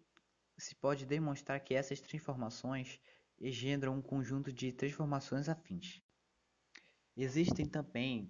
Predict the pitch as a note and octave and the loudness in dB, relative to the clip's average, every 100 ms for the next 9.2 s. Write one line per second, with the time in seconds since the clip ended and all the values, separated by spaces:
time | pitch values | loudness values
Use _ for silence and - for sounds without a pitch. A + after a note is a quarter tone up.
0 | - B2 C#3+ D3 C3 B2+ - C3 C3+ - | -6 -6 -4 -4 -4 -8 -4 -4 -4 -8
1 | B2 - C#3+ E3+ F3 D#3+ D#3 D#3+ - D3 | -8 -6 -4 -4 -4 -2 -2 -2 -2 -4
2 | C#3+ D3 C#3+ E3 F3+ F#3 C3+ D3 E3 E3+ | -2 -2 2 4 2 4 4 4 2 2
3 | D3 A#2+ D3 - - F#2+ - - - - | 4 4 4 -2 -4 -4 -4 -16 -20 -20
4 | - B2+ A#2 D3+ F3+ F3+ A#2+ B2+ C3 - | -18 -12 -2 2 2 4 8 8 6 -2
5 | - - _ _ - B2+ C3 C#3 E3+ E3+ | -6 -14 _ _ -4 -2 0 2 2 2
6 | E3 C3 C#3 D#3+ - C#3 C3+ C3+ - _ | 2 -2 0 0 0 4 4 4 0 _
7 | D3 F3 F3+ F3 F3+ F3+ E3 G3 F3+ F3 | 0 4 6 6 4 2 2 -2 -4 -4
8 | - - _ _ _ _ _ - C#3+ - | -6 -14 _ _ _ _ _ -12 -8 0
9 | D#3 | 0